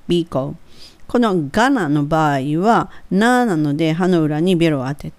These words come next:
て、I'm gonna invite、invite。下の唇にブ、ブ。ちょっとだけ当てて、歯を当てて、ブ、bite、invite、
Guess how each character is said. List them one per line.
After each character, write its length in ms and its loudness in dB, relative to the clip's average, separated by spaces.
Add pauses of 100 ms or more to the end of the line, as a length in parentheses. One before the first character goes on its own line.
(120)
て、 380 2
I'm 360 2
gonna 420 -4 (140)
invite、 760 -2 (160)
invite。 1200 -2 (400)
下 280 -2
の 100 0
唇 580 -2
に 220 0 (140)
ブ、 220 0 (180)
ブ。 160 0 (360)
ち 100 -2
ょ 20 0
っ 40 0
と 120 -2
だ 80 0
け 100 -4
当 100 2
て 200 -6
て、 260 0
歯 200 2
を 120 2
当 60 -2
て 160 -8
て、 260 -2
ブ、 340 -2 (240)
bite、 640 -4 (160)
invite、 640 0